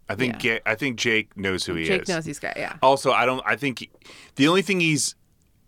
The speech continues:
Speaker 1: unrealistic about is his ability to turn pro in a year. I don't think he's anywhere near ready.
Speaker 2: <laughs>
Speaker 1: I,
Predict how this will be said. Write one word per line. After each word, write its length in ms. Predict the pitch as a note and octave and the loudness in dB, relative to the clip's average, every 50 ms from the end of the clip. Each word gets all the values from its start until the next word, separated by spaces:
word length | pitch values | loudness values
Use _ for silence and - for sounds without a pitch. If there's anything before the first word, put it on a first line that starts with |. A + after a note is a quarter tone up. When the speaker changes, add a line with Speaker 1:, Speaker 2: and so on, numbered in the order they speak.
| _ _ _ _ _ _ _ _ _ - | _ _ _ _ _ _ _ _ _ 0
Speaker 1:
unrealistic 720 | C#3+ C#3 C3+ B2+ C3 C3+ B2+ A#2 A2 A2+ - - B2+ G2+ - | 2 2 2 2 2 4 4 4 2 0 0 0 -2 0 0
about 460 | G2 E2+ F2+ E2+ D#2+ D#2+ E2+ - - _ _ _ _ - | 0 0 0 0 0 0 -2 -4 -6 _ _ _ _ -4
is 400 | A#2+ A2+ G#2+ G#2 F#2+ F2 - - - _ _ _ _ _ _ - | 0 0 0 0 0 -2 -4 -6 -8 _ _ _ _ _ _ -6
his 180 | A2+ A2+ G#2+ | -2 0 0
ability 400 | G#2+ F#2 G2+ G#2 G2+ G2 F#2 F2 | 0 2 4 4 4 4 4 2
to 60 | E2+ | -2
turn 240 | D#2 - F#2+ F2+ E2+ | -2 -4 -4 -4 -4
pro 240 | - F2 E2 D#2+ D#2 | -4 -2 -2 -2 -2
in 60 | D2+ | -4
a 40 | D#2 | -4
year. 260 | D2 B1+ G1+ - - - | -6 -6 -6 -8 -8 -4
I 80 | - G2+ | -2 -2
don't 160 | G#2+ A2 G#2+ | 0 -2 0
think 160 | - A2+ - | 0 0 2
he's 160 | G3+ C#4 D#4+ - - | 4 4 4 4 2
anywhere 380 | G#2 G2+ F#2+ F#2 F#2 F2+ F2 F2 | 0 0 0 0 0 0 0 0
near 180 | F2 F2+ F2+ | 0 0 0
ready. 460 | E2+ E2+ F2 F2 E2 C#2+ A#1+ - - - - A3+ - _ - - | 0 0 0 0 0 -2 -2 -4 -8 -8 -10 -12 -12 _ -12 -14
Speaker 2:
<laughs> 300 | A#3 - _ - A#3 - | -14 -14 _ -12 -6 -2
Speaker 1:
I, 260 | G#3+ - - - - | 0 0 2 2 0